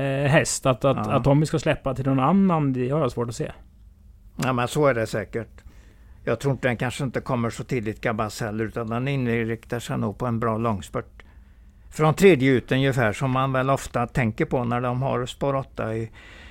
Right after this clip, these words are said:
Speaker 2: i startbetslopp, att de ska hamna där innan de börjar agera.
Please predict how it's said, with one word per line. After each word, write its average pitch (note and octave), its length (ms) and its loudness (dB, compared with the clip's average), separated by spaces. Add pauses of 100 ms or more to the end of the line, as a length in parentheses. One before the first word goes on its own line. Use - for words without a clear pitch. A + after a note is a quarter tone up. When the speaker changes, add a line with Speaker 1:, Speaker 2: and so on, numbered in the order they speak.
(140)
Speaker 2:
i C3 120 2
startbetslopp, - 600 0
att A2 80 -2
de A#2 120 2
ska - 160 -2
hamna A#2+ 400 0
där A2+ 200 2
innan A#2 320 0
de A2+ 220 0
börjar A2 420 -2 (100)
agera. B2+ 480 2